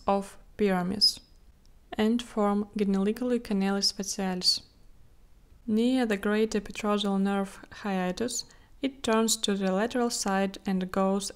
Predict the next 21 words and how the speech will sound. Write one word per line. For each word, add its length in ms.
at 140
the 120
medial 460
wall 420
of 220
middle 480
ear 380
cavity, 480
cavum 400
tympani. 500
Then 500
the 180
canal 440
is 260
located 440
at 180
the 120
dorsal 520
wall 380
of 180
middle 300